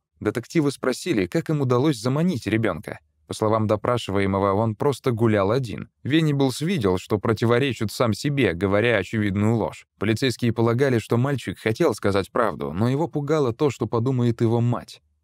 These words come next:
После того, как Сьюзан и Нил заверили сына, что будут любить его, несмотря ни на что, и призвали его сказать правду, Джон забрался на колени матери и зарыдал. "Я убил его".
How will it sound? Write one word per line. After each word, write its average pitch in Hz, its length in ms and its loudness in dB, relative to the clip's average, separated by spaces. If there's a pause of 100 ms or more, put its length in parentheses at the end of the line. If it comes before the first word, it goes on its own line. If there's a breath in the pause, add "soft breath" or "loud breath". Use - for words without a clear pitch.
После 98 220 -6
того, 120 240 2
как 139 180 -6
Сьюзан 131 380 0
и - 20 4
Нил 117 240 0
заверили 110 540 0
сына, 113 280 -2
что 101 200 -2
будут 110 320 0
любить 104 400 -2
его, 87 180 0
несмотря 107 480 -2
ни 107 120 0
на 98 120 -2
что, 123 400 -2
и 98 140 -4
призвали 123 480 0
его 92 160 -2
сказать 107 360 0
правду, 139 440 0 (180)
Джон 151 300 0
забрался 110 500 -2
на 98 100 -2
колени 117 340 2
матери 135 600 0
и 131 60 -2
зарыдал. 120 580 0 (540)
"Я 135 400 2
убил 139 480 0
его". 85 260 -2